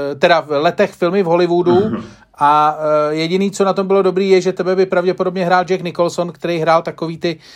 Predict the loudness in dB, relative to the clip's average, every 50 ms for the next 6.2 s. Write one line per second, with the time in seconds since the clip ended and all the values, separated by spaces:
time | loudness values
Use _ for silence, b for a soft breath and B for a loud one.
0 | B B B B B -4 -2 -2 -2 -2 -2 -2 -4 -2 -2 0 0 0 -2 -2
1 | -6 -8 -8 -8 -8 -10 -12 _ _ _ b b b b b -4 0 2 2 2
2 | 2 0 -2 -8 -12 -6 -2 -2 0 2 2 0 2 0 -2 0 0 0 0 0
3 | 0 -2 -2 -2 -4 -6 -8 -6 -4 -2 -2 -2 -2 -2 -4 -4 -4 -2 -4 -8
4 | -8 -6 -2 0 0 0 0 0 -2 -4 -4 -4 -8 -10 -6 -6 -6 -4 0 0
5 | 0 0 0 -4 -8 -12 -12 -10 -8 -4 -4 -2 0 0 -2 -2 -2 -2 0 2
6 | 2 0 -2 -4